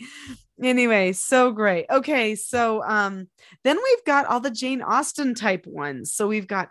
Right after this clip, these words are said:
Emma, Pride and Prejudice, and our favorite one is the,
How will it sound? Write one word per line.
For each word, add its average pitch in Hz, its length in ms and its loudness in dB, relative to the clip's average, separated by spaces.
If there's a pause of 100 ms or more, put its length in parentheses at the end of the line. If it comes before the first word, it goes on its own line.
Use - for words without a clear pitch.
(100)
Emma, 185 680 -2
Pride 220 400 -2
and 208 220 -4
Prejudice, 196 680 0
and 180 220 -8 (240)
our 269 160 2
favorite 254 640 2
one 165 440 -6
is 175 580 -2
the, 156 600 -4